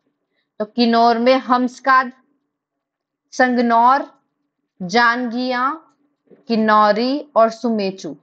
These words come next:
ये लैंग्वेजेस के नाम है। कभी कभी क्वेश्चन सीधे सीधे पूछ देंगे, हमस्काद, संगनौर, जनगिया क्या चीज है? तो ये लैंग्वेजेस है जो आपके किन्नौर डिस्ट्रिक्ट में बोली, बोली जाती है, ठीक है?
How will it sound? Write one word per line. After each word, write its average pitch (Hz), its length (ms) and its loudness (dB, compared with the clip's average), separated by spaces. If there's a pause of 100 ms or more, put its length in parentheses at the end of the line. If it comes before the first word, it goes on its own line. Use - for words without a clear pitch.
(140)
ये 214 260 0
लैंग्वेजेस 240 800 -2
के 285 160 -6
नाम 196 300 -4
है। 185 60 -10
कभी 226 280 -4
कभी 247 220 -4
क्वेश्चन 254 380 -4
सीधे 262 280 -6
सीधे 262 220 -2
पूछ 233 180 -4
देंगे, 202 240 -4
हमस्काद, 220 720 -2
संगनौर, 220 560 -2
जनगिया 208 600 -2
क्या 214 300 0
चीज 202 300 -12
है? 156 140 -10 (420)
तो 208 60 -8
ये 226 180 0
लैंग्वेजेस 247 760 0
है 269 160 0
जो 262 120 -2
आपके 247 280 -2
किन्नौर 240 440 -2
डिस्ट्रिक्ट 220 380 -8
में 262 180 -2
बोली, 196 400 -2
बोली 208 360 -2
जाती 170 340 -6
है, 165 60 -8
ठीक 233 160 -10
है? 339 160 -4